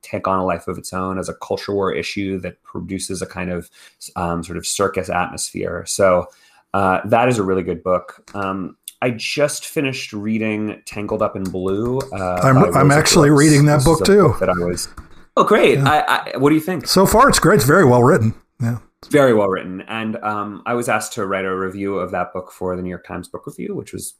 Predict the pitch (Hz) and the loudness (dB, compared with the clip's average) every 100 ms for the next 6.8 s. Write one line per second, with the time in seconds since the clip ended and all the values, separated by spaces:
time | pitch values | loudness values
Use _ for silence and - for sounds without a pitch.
0 | - 92 - 87 104 113 110 104 151 151 | -10 -8 -6 -8 -8 -10 -6 0 0 -2
1 | 104 104 101 101 98 92 - - - _ | -8 -6 -2 0 0 0 -4 -20 -20 _
2 | - 104 98 95 90 90 80 - 92 113 | -8 -2 0 0 -2 -6 -6 -2 2 2
3 | 95 98 - 98 - 101 95 95 107 87 | 2 0 -4 -6 -4 -8 -2 0 2 0
4 | 98 95 92 90 - _ 98 95 98 117 | -6 -8 -8 -8 -12 _ -10 -8 -4 2
5 | 117 123 107 107 - 95 92 87 - 110 | 4 4 2 0 -2 -4 -2 -2 -6 -12
6 | 87 82 98 - - 92 90 | -12 -6 -6 -8 -10 -8 -8